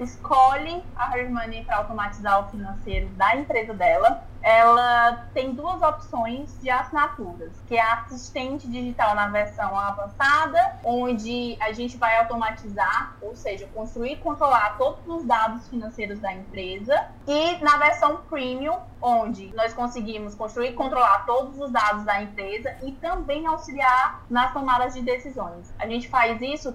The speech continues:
com o auxílio da inteligência de dados, né? Então, a gente tem uma inteligência que analisa os números da empresa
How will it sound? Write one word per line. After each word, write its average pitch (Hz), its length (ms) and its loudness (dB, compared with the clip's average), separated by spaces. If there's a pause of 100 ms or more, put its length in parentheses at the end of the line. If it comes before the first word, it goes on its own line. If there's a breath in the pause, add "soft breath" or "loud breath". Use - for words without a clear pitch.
com 262 60 0
o 240 60 8
auxílio 240 520 4
da 226 160 2
inteligência 240 540 -2
de 240 100 -8
dados, - 480 0 (120)
né? 208 280 -8
Então, 226 160 6
a 220 140 6
gente 240 480 -2
tem 240 140 -4
uma 240 100 -2
inteligência 240 680 -2
que - 120 -12
analisa 233 800 2
os 302 140 0
números 240 400 -4
da 208 100 -8
empresa 202 600 -8